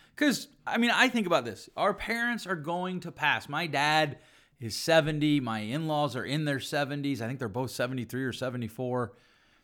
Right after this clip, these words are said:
Uh, we don't know how much time we have with them. And so spending time with them, teaching our children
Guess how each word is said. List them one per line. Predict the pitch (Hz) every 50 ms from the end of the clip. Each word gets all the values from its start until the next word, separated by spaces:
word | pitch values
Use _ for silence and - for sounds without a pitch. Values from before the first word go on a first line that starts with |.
| _ _ -
Uh, | 127 127 123 117 110 104 101 95 - _ _ _ _ _ _ _ _ _ _ _ _ _ _ _ _ _ _ _ _ _ _ _ _ _ _ _ _ _ -
we | 151 180 208 165
don't | 127 156 165 185 185 160
know | 180 185 180
how | 180 185
much | 185 185 180 -
time | - 185 185 185
we | 185
have | 180 180 175 185 165
with | 147 117 113
them. | 107 92 90 - -
And | 135 143 143 135
so | - - 180 160 151 147 143 131 - - - - _ _ _
spending | - - - 185 180 190 190 202 196 147
time | 165 185 185 190 185
with | 185 175 180
them, | 180 170 165 147 -
teaching | - - - 214 214 180 - - 208 202 196 185
our | 147 160 160
children | - - - 190 190 190 185 180 185 185 180 180 165 143